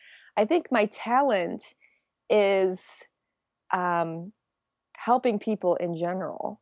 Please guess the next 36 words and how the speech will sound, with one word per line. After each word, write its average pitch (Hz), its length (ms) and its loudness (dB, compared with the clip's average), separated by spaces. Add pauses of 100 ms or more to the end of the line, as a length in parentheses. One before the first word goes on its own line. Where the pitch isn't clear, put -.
Uh, - 80 0 (520)
I 240 80 4
used 254 300 0
to 294 100 2
always 202 460 2
have 196 260 0
a 151 80 4
professional 165 760 -2
and 147 280 -2 (160)
personal 170 360 -2
mission 151 520 -4
of 143 200 0
helping 160 320 0
people 156 280 -6
with 147 180 -8
music, - 560 -8
but - 180 2
after 240 260 2
going 220 240 0
through 202 220 -4
this, 226 300 0
I 196 80 2
realized 180 800 0 (640)
my 196 140 4
mission 240 320 2
is 175 140 2
more 180 160 2
broad 214 380 4
than 165 160 -2
that. 147 340 0
It's - 360 0
just - 300 -4
to 190 60 0
help 196 300 2
people. - 520 -4 (460)
And 185 500 4